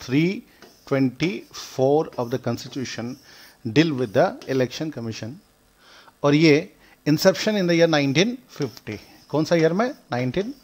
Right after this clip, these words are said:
फिफ्टी में। क्लियर है पॉइंट? हालांकि it's a all India multi member body।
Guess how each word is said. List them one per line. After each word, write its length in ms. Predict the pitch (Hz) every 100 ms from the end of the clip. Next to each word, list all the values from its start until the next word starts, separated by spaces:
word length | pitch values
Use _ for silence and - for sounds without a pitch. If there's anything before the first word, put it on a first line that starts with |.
| -
फिफ्टी 380 | - 117 - 107
में। 200 | 90 117 _ -
क्लियर 200 | 139 143
है 60 |
पॉइंट? 220 | 147 - - _ _ _ _ - - -
हालांकि 420 | 127 160 156 185
it's 220 | 165 - 190
a 120 | 202 226 - -
all 280 | 160 185 202 175
India 220 | 170 180 165
multi 280 | 160 170 - 165
member 240 | 147 139 113
body। 180 | 95 95